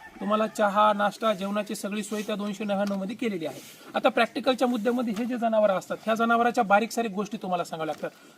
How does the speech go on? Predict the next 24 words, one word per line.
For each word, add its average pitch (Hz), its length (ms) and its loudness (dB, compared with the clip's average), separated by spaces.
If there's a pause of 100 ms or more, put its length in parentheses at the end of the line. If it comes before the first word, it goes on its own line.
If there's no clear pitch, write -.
(140)
जसं - 160 -8
औषधी, 185 500 0
मेडिसिन, 180 640 -2
खाऊ 208 180 2
घालणे, 175 360 -2
इंजेक्शन 196 480 -4
देणे 170 220 -8 (460)
किंवा 180 200 0
आयव्ही 226 240 2
सारख्या 233 280 0
गोष्टी 220 260 -4
सुद्धा 208 220 -2
येईल, - 500 -8
त्या 196 100 -4
सगळ्या 185 220 -2
गोष्टी 175 220 -8
दाखवाव्या 156 340 -2
लागतात. - 500 -12
आता 247 140 4
मुद्दा 233 280 2
येतो 269 220 2
महाराष्ट्राच्या 240 640 2
कानाकोपऱ्यात 220 580 0
मी 226 60 0